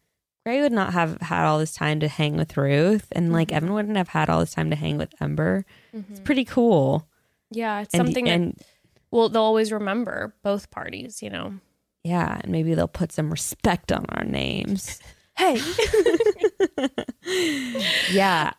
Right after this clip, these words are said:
Speaker 1: that, I think that's, I love that.
Speaker 2: I love it.
Speaker 1: Really
Speaker 2: And I loved
Speaker 1: nice.
Speaker 2: watching him cry. I wish I could have caught his tears in a cup and
Speaker 1: <laughs>
Speaker 2: drank them. <laughs>
Speaker 1: You're, like, sitting there smirking. You're like, "About damn time."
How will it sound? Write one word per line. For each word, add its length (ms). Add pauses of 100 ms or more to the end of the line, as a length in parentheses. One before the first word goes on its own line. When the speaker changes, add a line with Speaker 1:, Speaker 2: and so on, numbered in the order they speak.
Speaker 1:
that, 100
I 140
think 200
that's, 300
I 120
love 280
that. 320 (1040)
Speaker 2:
I 120
love 240
it. 80
Speaker 1:
Really 160
Speaker 2:
And 100
I 40
loved 180
Speaker 1:
nice. 60
Speaker 2:
watching 320
him 180
cry. 340
I 40
wish 200
I 60
could 120
have 140
caught 240
his 160
tears 260
in 80
a 80
cup 280
and 80
Speaker 1:
<laughs> 80
Speaker 2:
drank 640
them. 420 (680)
<laughs> 280 (2000)
Speaker 1:
You're, 160
like, 220
sitting 340
there 180
smirking. 800 (200)
You're 140
like, 140 (160)
"About 220 (120)
damn 280
time." 760